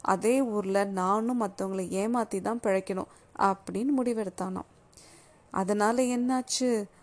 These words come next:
தவறான தொழில் செய்வங்களோட சேர்ந்துக்கிட்டானா. தன்னோட புத்தி கூர்மையால காவல்துறையினருக்கு தெரியாம எப்படி கடத்துறது, கடத்தின பொருளை எப்படி விக்கிறது, மாட்டுனா எப்படி தப்பிக்கிறது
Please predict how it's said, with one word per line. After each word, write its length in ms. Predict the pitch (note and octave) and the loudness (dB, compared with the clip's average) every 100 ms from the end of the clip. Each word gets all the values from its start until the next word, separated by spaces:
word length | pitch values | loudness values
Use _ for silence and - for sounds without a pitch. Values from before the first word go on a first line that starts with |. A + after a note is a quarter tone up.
| _ - | _ 0
தவறான 600 | G#3 G3 A#3+ B3+ C4 D4 | 2 2 2 2 2 2
தொழில் 340 | B3 G#3 A3+ - | 4 4 6 4
செய்வங்களோட 640 | G#3 F#3 F#3 F3+ F3+ F#3 C4 | 4 0 -4 -2 0 2 2
சேர்ந்துக்கிட்டானா. 760 | A#3+ G#3+ G3+ - F3+ F3 F#3 - - - - G#3 | 2 -2 -4 -4 -4 -2 -2 -4 -12 -20 -4 -2
தன்னோட 280 | G3+ G3+ | 0 -2
புத்தி 420 | F#3 F#3 F#3 - D#4 | -2 -6 -2 0 2
கூர்மையால 760 | A3+ F#3+ F3+ F3 F3 F#3 G3 G3+ - _ - | 2 0 -4 -2 -2 0 0 -2 -12 _ 0
காவல்துறையினருக்கு 840 | G#3+ D4 F4 C#4+ A#3 A3 G#3 - G3 | 0 2 0 2 2 0 -4 -6 -4
தெரியாம 520 | G3 G3 A3 A3+ C4 | -4 -2 -2 -2 -2
எப்படி 380 | G#3 F#3+ G3+ G#3 | -4 -6 -6 -4
கடத்துறது, 640 | F#3 F3+ - F#3 F3 F#3 F3+ - - - | -4 -6 -4 -6 -4 -6 -6 -12 -20 -8
கடத்தின 420 | A#3 C4 - C#4 C#4 | -4 -4 0 2 2
பொருளை 300 | G3 F#3+ F#3+ F3+ | 0 -2 -4 -6
எப்படி 380 | F#3 - B3 G#3+ | -8 -4 -4 -2
விக்கிறது, 720 | F3+ - A3 F#3 E3+ F#3+ F#3+ - - - | -4 -4 -2 -2 -2 -4 -6 -14 -14 -4
மாட்டுனா 560 | A#3+ D4+ F4 C#4+ C4+ G#3+ | 0 0 0 0 0 0
எப்படி 340 | G3+ - A#3 - | -6 -6 -6 -4
தப்பிக்கிறது 720 | F#3+ A3 G3+ F#3+ F3+ F#3+ | -6 -6 -4 -4 -2 -4